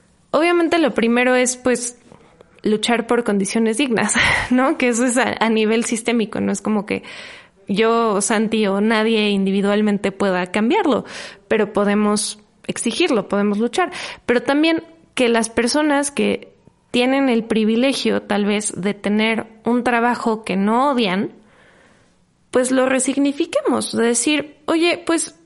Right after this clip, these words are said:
de hecho, mi trabajo no está tan mal, solo tengo que pensarlo de otra manera". O que si incluso tienes el privilegio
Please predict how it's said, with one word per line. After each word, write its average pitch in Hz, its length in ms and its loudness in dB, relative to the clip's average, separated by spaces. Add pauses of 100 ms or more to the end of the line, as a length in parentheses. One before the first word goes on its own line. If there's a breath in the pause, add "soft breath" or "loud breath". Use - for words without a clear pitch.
de 294 160 0
hecho, 349 220 0
mi 359 120 4
trabajo 269 460 0
no 294 160 2
está 277 400 -2
tan 269 180 2
mal, 277 420 0
solo 262 400 0
tengo 254 300 0
que 214 520 -2 (400)
pensarlo 240 640 2
de 233 120 2
otra 220 220 -2
manera". 226 420 0 (480 loud breath)
O 233 140 0
que 240 120 0
si 254 100 0
incluso 285 360 2
tienes 320 280 0
el 240 140 0
privilegio 220 800 0